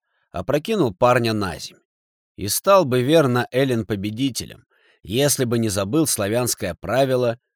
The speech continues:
"лежачего не бьют". Толпа кричала и визжала, а грек, наскочив сверху, пытался добить упавшего противника, нанося удары по печени.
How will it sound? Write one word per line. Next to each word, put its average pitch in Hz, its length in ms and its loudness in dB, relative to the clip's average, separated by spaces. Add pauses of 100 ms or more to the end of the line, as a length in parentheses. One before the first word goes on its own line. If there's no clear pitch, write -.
(140)
"лежачего 98 720 -2
не 101 160 -4
бьют". 85 340 -10 (840)
Толпа 180 320 6
кричала 165 460 4
и 139 120 0
визжала, 127 680 -2 (160)
а 90 160 -10
грек, 143 380 0
наскочив 117 520 -4
сверху, 107 560 -4 (360)
пытался 170 440 2
добить 123 380 0
упавшего 107 460 0
противника, 147 760 -2 (360)
нанося 123 440 2
удары 120 340 4
по 104 120 -4
печени. - 560 -6